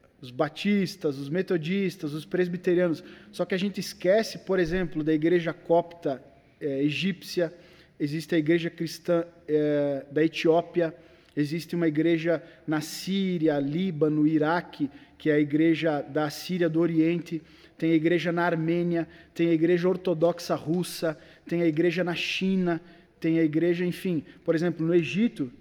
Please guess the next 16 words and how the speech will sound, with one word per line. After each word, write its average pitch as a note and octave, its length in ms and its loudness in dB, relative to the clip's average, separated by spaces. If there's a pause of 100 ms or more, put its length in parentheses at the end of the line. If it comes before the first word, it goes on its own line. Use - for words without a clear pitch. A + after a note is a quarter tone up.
(120)
é, C3 240 -4
essa, C3+ 200 -8
eu, C#3 200 -4
eu D3+ 100 -4
citei D#3+ 420 0
essas D#3+ 260 -4
igrejas D#3 300 -2
pra E3+ 160 -6
citar D#3 400 -6
a E3 60 0
harmonia E3+ 440 0
que E3+ 100 -8
existe D#3+ 320 -6
entre E3 140 -6
o D3+ 60 -8
cristianismo F3 760 -4